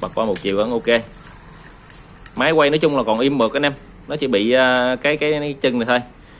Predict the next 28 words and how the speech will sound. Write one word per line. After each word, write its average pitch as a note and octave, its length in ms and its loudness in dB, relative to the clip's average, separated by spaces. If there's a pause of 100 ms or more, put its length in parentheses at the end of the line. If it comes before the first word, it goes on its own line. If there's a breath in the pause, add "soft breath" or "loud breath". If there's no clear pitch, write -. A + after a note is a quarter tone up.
(140 loud breath)
Anh C3 80 -2
em B2+ 120 2
về A2 160 2
anh A#2 80 0
em B2 140 0
tề G#2 220 2
bỏ F#2+ 140 2
cái D3+ 100 2
này A#2 120 0
là G2+ 100 -2
anh A#2 100 -2
em B2 100 0
gắn B2 160 -2
vô D3 120 -2
cần G#2 140 -2
được G2 180 0
nha. B2+ 120 0 (1000)
Báo C3 380 0
rất, C#3 280 -2
rất E3 180 -2
là B2+ 80 0
rõ A2+ 300 2
luôn C3 120 0
rồi A#2+ 80 0
đó B2+ 80 2
anh C#3 100 0
em. C3 80 -2 (2250)
Đó, B2 140 -8